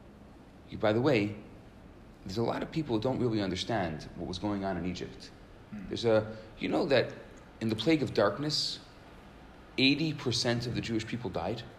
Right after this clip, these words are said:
Speaker 1: You know why they died? They didn't want to leave Egypt. I don't understand. Do you read the Haggadah? I read the Haggadah. The Haggadah says, back-breaking labor,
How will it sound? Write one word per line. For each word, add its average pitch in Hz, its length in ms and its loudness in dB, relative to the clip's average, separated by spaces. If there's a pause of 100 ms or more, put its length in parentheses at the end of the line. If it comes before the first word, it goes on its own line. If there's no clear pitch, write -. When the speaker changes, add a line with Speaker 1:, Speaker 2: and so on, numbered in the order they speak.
(280)
Speaker 1:
You 131 80 2
know 135 100 4
why 104 200 6
they 110 120 2
died? 131 340 6 (260)
They 107 80 8
didn't 113 160 4
want 110 140 4
to 101 120 2
leave 98 120 -2
Egypt. - 340 -6 (420)
I - 140 -2
don't 202 140 0
understand. 127 420 0 (460)
Do 156 80 0
you 185 80 2
read 214 160 4
the 190 60 6
Haggadah? 170 460 8
I - 120 0
read 196 240 2
the 107 60 8
Haggadah. 90 380 -2 (2000)
The 143 60 2
Haggadah 190 320 8
says, 196 300 4
back-breaking 175 760 4
labor, 143 440 4